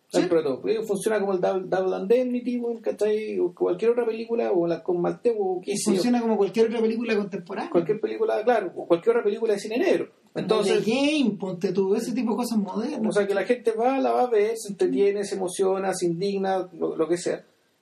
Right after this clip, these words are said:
Speaker 2: Y la película pasa.
Speaker 1: Aquí da la sensación de que carecimos de esa capacidad de abstracción.
Speaker 2: Acá, eh,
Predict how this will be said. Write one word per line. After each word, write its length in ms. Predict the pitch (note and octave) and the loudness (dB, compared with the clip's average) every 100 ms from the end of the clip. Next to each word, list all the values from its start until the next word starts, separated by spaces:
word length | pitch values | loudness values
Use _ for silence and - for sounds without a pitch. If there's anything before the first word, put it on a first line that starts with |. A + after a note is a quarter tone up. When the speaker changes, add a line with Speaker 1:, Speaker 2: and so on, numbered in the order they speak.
| _ _ - | _ _ -6
Speaker 2:
Y 140 | A3+ | 2
la 80 | A#3+ | 4
película 560 | F#3 G3 G3+ F#3+ - - - | 2 0 0 0 -4 -14 -2
pasa. 360 | C#3 - - _ _ - _ _ - | -2 -2 -12 _ _ -20 _ _ -8
Speaker 1:
Aquí 240 | F3 G#3+ | -4 2
da 80 | A3 | 2
la 140 | A#3+ G#3 | 0 -4
sensación 400 | G#3 G3+ A3 A3+ | -4 -2 -2 2
de 80 | |
que 100 | G#3 | 0
carecimos 520 | F#3 E3+ D#3 G3 A3 A3 | 0 -4 -4 -2 -2 -2
de 60 | - | -6
esa 80 | A3+ | -6
capacidad 420 | G#3+ G3+ G#3 A3 | -4 -4 -2 -2
de 40 | A3 | -2
abstracción. 560 | - - - A#3+ C#3 - _ _ _ _ _ _ _ _ _ _ _ _ - | -8 -12 -10 -8 -8 -12 _ _ _ _ _ _ _ _ _ _ _ _ -8
Speaker 2:
Acá, 640 | D3+ E3 F#3+ G#3+ A3+ G#3 D3+ | -6 -2 0 0 0 -2 -4
eh, 480 | D#3 D3+ D3+ D3 | -4 -4 -6 -10